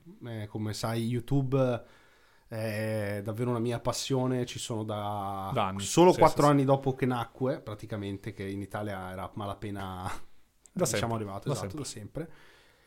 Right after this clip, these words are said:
Speaker 1: E per me il fatto di, eh, continuare, io volevo per forza riuscire in questo, volevo lavorare con questo, ok?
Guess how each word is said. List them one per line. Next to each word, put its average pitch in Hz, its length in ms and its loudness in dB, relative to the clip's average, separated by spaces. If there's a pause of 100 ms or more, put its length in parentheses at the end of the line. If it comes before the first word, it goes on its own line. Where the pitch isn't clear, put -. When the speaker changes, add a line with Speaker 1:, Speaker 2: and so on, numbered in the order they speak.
(260)
Speaker 1:
E 147 220 4 (240)
per 175 220 12
me 190 500 6 (840)
il 143 160 -6
fatto 175 340 2
di, 127 480 0
eh, 107 160 -8
continuare, 143 680 4
io 156 200 6
volevo 139 260 6
per 131 160 0
forza 123 560 0
riuscire 127 400 -2
in 98 60 -6
questo, 98 280 -8
volevo 120 200 0
lavorare 110 360 -2
con 110 140 -4
questo, 101 380 -10
ok? 101 300 -10